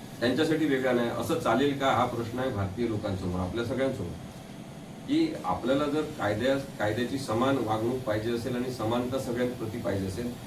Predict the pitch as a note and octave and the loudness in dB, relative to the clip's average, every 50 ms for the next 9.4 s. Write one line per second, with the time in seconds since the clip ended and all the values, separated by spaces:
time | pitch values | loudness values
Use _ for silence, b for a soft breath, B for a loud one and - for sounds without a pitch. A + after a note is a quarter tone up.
0 | - - - - - A#2 A#2 A2+ A#2+ B2 A#2+ - B2 B2 B2 - B2+ C3 C3 B2 | -12 -12 -12 -4 -2 -2 0 2 2 0 0 0 0 -2 0 0 0 -2 0 0
1 | C3 B2+ B2 B2+ C3 B2 - A#2 G#2+ G#2 B2 B2 A#2+ - A2 G#2+ A2 A#2 A#2+ B2 | 0 0 2 0 0 0 -2 -4 -2 -2 -2 -2 -2 -2 -2 -2 0 0 0 0
2 | B2 - - - G2+ F#2 - A2 G#2+ F#2 F#2 F#2+ F#2+ G2 F#2+ - - - - - | -2 -2 0 0 0 0 0 0 0 0 0 0 0 -2 0 -2 -2 -4 -4 -6
3 | - - - - - - - - - - - - - A2+ A2 C3 C#3 C#3 C3+ B2+ | -10 -10 -12 -12 -12 -14 -14 -14 -14 -14 -12 -6 -2 2 4 6 6 6 4 2
4 | C#3+ D3 B2 C3 B2+ C3+ C3+ C3 B2+ C3+ C3 - C3 B2 G#2 F#2 F2 - - - | 0 0 2 4 4 4 2 2 2 0 0 2 0 0 0 0 -4 -6 -8 -12
5 | - - - - - - - G2+ - C3 D3 D#3 D3 - G2+ F#2+ F#2+ G2+ G#2 G#2 | -12 -12 -14 -14 -14 -8 -2 0 2 2 2 2 0 -2 -4 -6 -4 -2 0 0
6 | G2+ F#2+ G2 A2+ A#2 B2+ C#3+ D3 - C#3+ C#3+ D3 C#3 D3 C#3+ D#3 D#3+ C#3+ B2+ B2 | 0 0 0 2 4 4 4 4 4 4 4 4 2 0 0 2 2 2 2 2
7 | D3+ C3+ - C3+ B2+ C3 A#2 - A#2+ A#2 C3+ B2 A#2 A2 - A#2 A#2 A#2 A#2+ A2+ | 0 -2 -2 -2 -2 -2 -2 -4 -2 -2 0 0 0 0 0 0 2 2 2 0
8 | G#2 G#2 G#2 G2+ F#2 G2+ G#2 G#2 G2+ G#2 G2+ G2 A#2 B2 B2 B B B B B | 0 0 0 0 -2 -2 -2 -2 -2 -2 -2 -2 -2 -4 -4 B B B B B
9 | - - A#2 A#2+ C3+ D#3+ E3+ D#3+ | -2 0 2 4 4 2 2 0